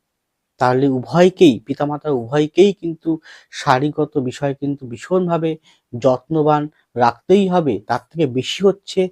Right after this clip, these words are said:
আপনার মায়ের প্রতি যত্ন, মায়ের প্রতি যত্নবান আপনাকে বেশি করে থাকতে হবে। যদি না থা-, মায়ের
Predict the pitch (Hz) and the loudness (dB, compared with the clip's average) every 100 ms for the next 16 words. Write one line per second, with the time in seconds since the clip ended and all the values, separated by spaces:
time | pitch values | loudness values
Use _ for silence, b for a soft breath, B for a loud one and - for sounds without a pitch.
0 | B B B - 151 127 120 151 180 175 | B B B -6 -4 -2 2 2 2 -2
1 | 165 135 - 117 107 117 165 214 214 - | -6 -8 -10 -10 -4 4 6 6 2 -6
2 | - - 147 - 139 135 131 117 127 127 | -6 -6 -6 -4 -2 0 -2 -6 -12 -16
3 | 117 113 - - 151 190 226 b b - | -18 -20 -20 -8 -2 -2 -4 b b -8
4 | 156 _ - 139 120 107 92 - _ _ | -8 _ -4 -2 -4 -6 -8 -10 _ _
5 | _ _ _ _ _ _ 131 135 127 120 | _ _ _ _ _ _ 2 2 2 0
6 | - - B B B - 120 147 | -2 -18 B B B -6 2 4